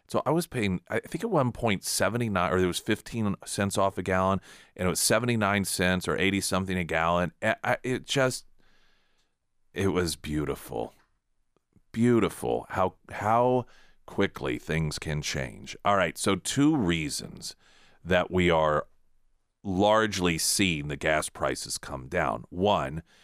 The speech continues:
we're switching, b-, getting into the marketplace, getting back to the so-called winter blend for environmental reasons, which ultimately are meaningless in terms of actual impact on the environment. The government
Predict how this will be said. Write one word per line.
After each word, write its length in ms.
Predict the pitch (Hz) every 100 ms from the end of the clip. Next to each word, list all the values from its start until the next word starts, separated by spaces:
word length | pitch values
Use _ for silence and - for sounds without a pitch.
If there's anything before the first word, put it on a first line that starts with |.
| _ _
we're 140 | 92 90
switching, 1040 | - - 98 107 - - 104 98 95 -
b-, 380 | 87 85 90 104
getting 400 | 92 104 113 120
into 160 | 107 98
the 100 | 90
marketplace, 680 | 87 87 92 - 87 85
getting 180 | 90 87
back 180 | 82 82
to 100 | 90
the 100 | 78
so-called 460 | - 85 - 78 69
winter 320 | 82 85 98
blend 580 | 87 92 90 87 92 90 - - - _
for 520 | - 101 95 87 87 -
environmental 580 | 90 98 104 101 98 92
reasons, 460 | 80 76 69 80
which 180 | 76 73
ultimately 540 | 80 78 82 80 76 78
are 100 | 101
meaningless 720 | 107 80 67 67 76 - -
in 100 | 85
terms 320 | 82 95 87 80
of 80 |
actual 400 | 82 80 - 82
impact 340 | 78 78 73 -
on 80 | 73
the 60 |
environment. 580 | 71 73 92 69 69 76 - - - -
The 100 | 87
government 720 | 113 117 95 71 69 82